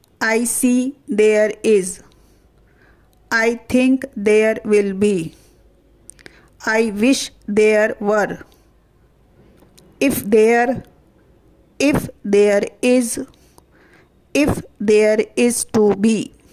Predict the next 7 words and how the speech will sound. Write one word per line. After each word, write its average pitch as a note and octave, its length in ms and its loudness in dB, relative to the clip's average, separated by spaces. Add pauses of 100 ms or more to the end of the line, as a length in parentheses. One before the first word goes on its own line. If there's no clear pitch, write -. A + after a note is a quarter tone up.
(960)
if C4+ 200 0
it A#3 300 -2
be A#3+ 320 0
there, G3+ 500 0 (1300)
in C4 360 0
their A3 380 2
case, A3 680 0